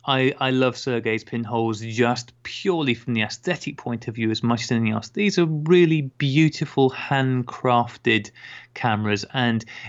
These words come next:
even if you're not in the market for buying one, go to his Etsy store. We'll have the links in the show notes, he says. Thanks, Bill. Um, and they're just worth looking at 'cause they are works of art in their own right.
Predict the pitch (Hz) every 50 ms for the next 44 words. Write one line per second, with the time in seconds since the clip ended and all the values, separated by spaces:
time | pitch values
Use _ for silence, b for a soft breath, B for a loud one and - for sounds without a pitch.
0 | B - 170 185 170 180 180 165 - 147 139 143 156 147 147 135 135 135 131 135
1 | 127 - 160 - - 127 - 131 127 123 120 113 110 107 107 113 117 123 139 147
2 | 143 135 160 165 175 185 185 - - 117 123 117 123 123 120 - - - 123 -
3 | - - 117 117 117 123 120 135 151 151 - - 120 113 117 120 - - - 123
4 | 117 113 - 117 113 110 110 110 110 110 - - - - 127 - 123 120 117 110
5 | 98 - - _ _ _ _ _ - 110 107 110 - - - 113 110 107 B B
6 | B 175 151 147 B - 131 127 131 131 135 131 131 127 123 - B B B B
7 | B B B B B B - 143 131 123 123 120 120 117 120 - 165 143 147 139
8 | - 196 190 - - 127 120 117 113 - 120 120 - - 113 110 113 - - -
9 | - 123 113 113 113 110 110 113 - _ - 139 123 131 139 143 143 135 - -
10 | - 135 123 123 120 117 117 120 - - 135 120 113 113 110 110 110 110 110 110
11 | 107 104 101 101 101 104 101 -